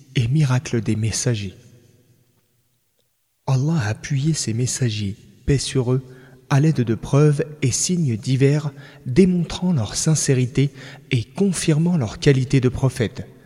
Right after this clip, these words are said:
Notamment, il les a soutenus à l'aide de miracles, mu'jizat,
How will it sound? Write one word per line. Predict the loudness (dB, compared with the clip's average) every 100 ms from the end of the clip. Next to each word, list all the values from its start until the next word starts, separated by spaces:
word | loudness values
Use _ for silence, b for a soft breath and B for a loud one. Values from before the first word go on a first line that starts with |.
| b b b 0
Notamment, | 2 4 2 2 -2 -6 B B B 2
il | 6
les | 6 6
a | 2
soutenus | 0 0 2 4 4
à |
l'aide | 4 4 4
de | 2
miracles, | 0 0 0 0 -2 -2 -4
mu'jizat, | -2 0 0 -2 0 0 0 -2